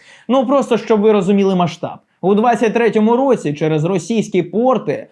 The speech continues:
відправили не менше п'яти і восьми мільйона тонн вугілля з тимчасово окупованого Донбасу. Основним покупцем стала Туреччина. Так, та сама країна, яка офіційно підтримує Україну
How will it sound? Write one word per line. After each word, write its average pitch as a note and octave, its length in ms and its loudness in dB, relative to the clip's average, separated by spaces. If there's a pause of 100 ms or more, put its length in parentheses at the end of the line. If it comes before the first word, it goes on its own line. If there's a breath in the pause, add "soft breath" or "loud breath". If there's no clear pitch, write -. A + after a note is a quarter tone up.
(140 soft breath)
відправили A#3 800 2
не G#3 180 2
менше G#3+ 440 0
п'яти A3 580 -2
і A3+ 280 -4
восьми A3 640 0
мільйона G#3 760 0
тонн B3+ 360 -2
вугілля E3+ 680 -2 (180)
з - 120 -20
тимчасово F#3 920 -2
окупованого D#3 800 -2
Донбасу. F3 640 -4 (460 soft breath)
Основним A3 580 0
покупцем A3 600 -2
стала A3 600 0 (140)
Туреччина. E3+ 840 -4 (340 soft breath)
Так, C4+ 360 2
та C4+ 200 -2
сама G3+ 300 -2
країна, G3+ 520 0
яка E3+ 220 -2
офіційно D3 540 -4
підтримує F3 540 -2
Україну B3 640 0